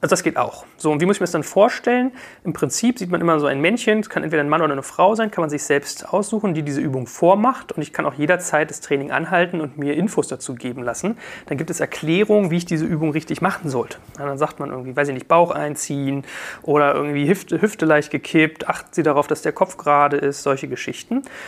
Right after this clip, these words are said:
Das heißt, ich kann halt diesen drei D gezeichneten Menschen jederzeit mit dem Finger rotieren. Ich kann mir von allen Seiten die Übung angucken.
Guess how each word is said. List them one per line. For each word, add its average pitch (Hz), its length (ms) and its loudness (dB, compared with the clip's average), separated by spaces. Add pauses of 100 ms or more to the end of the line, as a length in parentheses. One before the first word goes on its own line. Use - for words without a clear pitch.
(120)
Das - 120 -8
heißt, 156 180 2
ich 160 100 -8
kann 156 160 -2
halt 151 200 2
diesen 135 340 -6
drei 127 220 0
D 165 360 2
gezeichneten 160 600 -2
Menschen 165 380 0
jederzeit 160 520 2
mit 156 100 -4
dem - 80 -8
Finger 180 240 0
rotieren. 214 580 0
Ich 180 80 -6
kann 156 140 -2
mir 147 120 0
von 147 140 -6
allen 160 320 -2
Seiten 151 340 0
die 139 80 -10
Übung 196 320 0
angucken. 170 580 -2